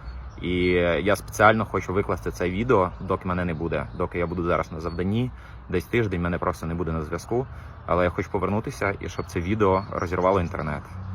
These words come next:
Хай люди почують, е, що воно буває. Ще я хотів розказати про людину, де я був в наркодиспансері зранку, і, е, там мені розказали історію про такого ж самого чоловіка, у якого була дружина, у якого була дитина, якого на вулиці так само пограбували,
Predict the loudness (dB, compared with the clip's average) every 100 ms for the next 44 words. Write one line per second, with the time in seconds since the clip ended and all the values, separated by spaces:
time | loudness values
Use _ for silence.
0 | -6 -6 -4 0 2 2 0 -2 2 4
1 | 2 0 -4 -2 -2 -2 0 2 4 6
2 | 8 8 4 2 4 4 2 0 0 2
3 | 2 2 2 0 2 2 2 0 -4 -2
4 | 2 6 6 6 4 2 2 0 2 0
5 | 6 6 6 0 4 6 6 2 -2 -2
6 | -4 -6 -4 0 2 4 6 6 6 4
7 | 6 6 6 2 0 4 6 6 4 6
8 | 6 4 0 0 6 6 6 6 6 4
9 | 0 0 2 2 4 4 4 2 2 2
10 | 2 0 2 4 4 4 4 2 4 4
11 | 4 2 2 4 4 4 2 2 2 2
12 | 2 4 2 2 2 2 0 2 6 6
13 | 8 8 8 6 6 6 6 6 8 10
14 | 8